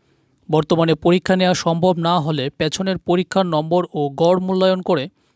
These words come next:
ফলাফল প্রকাশের চিন্তাভাবনা করছে জাতীয় বিশ্ববিদ্যালয় কর্তৃপক্ষ। বিষয়টি নিশ্চিত করে জাতীয় বিশ্ববিদ্যালয়ের উপাচার্য অধ্যাপক ডক্টর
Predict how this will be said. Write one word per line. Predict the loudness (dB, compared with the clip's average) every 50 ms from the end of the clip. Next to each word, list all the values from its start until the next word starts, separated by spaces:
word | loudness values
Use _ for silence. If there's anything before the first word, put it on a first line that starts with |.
| _ _ _ -2
ফলাফল | 0 2 2 2 2 0 -2
প্রকাশের | 0 -2 -4 -2 -2 -4 -4 -4 -8
চিন্তাভাবনা | -6 -8 -8 -8 -6 -4 -4 -4 -4 -4 -6
করছে | -4 -4 -4 -4 -4 -6 -6 -8 -8 _ _ _ _ _ _
জাতীয় | 0 0 0 2 2 2
বিশ্ববিদ্যালয় | 2 0 0 0 -2 -2 0 2 0 0 0 -2 _
কর্তৃপক্ষ। | 0 0 0 0 -4 -4 -4 -6 -6 -8 -10 -12 -12 -12 _ _ _ _ _ _ _ _ _ _ _ _ _ _ _ _ 0
বিষয়টি | 2 4 4 4 4 4 4
নিশ্চিত | 4 4 2 2 0 -2 -2 0
করে | 2 4 4 4 4
জাতীয় | 4 0 0 0 0 0 0
বিশ্ববিদ্যালয়ের | 2 0 -2 -2 0 0 0 2 2 2 2 2 2 0 -4 _ _ _
উপাচার্য | -4 0 0 0 0 2 0 0 0 0 -4 -4 -4
অধ্যাপক | -4 -8 -6 -6 -8 -4 -4 -4 -6 -2
ডক্টর | -4 -4 -4 -2 0 0 0